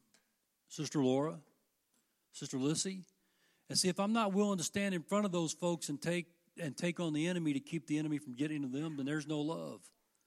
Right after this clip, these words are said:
That's a godly decision.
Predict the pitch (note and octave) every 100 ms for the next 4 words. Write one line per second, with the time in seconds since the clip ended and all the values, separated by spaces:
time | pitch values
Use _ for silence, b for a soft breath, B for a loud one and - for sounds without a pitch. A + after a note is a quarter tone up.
0 | _ _ _ _ _ _ _ _ _ _
1 | _ _ _ - D3+ D3+ F3 E3+ D3+ C#3
2 | C3+ - D#3+ C#3 A2+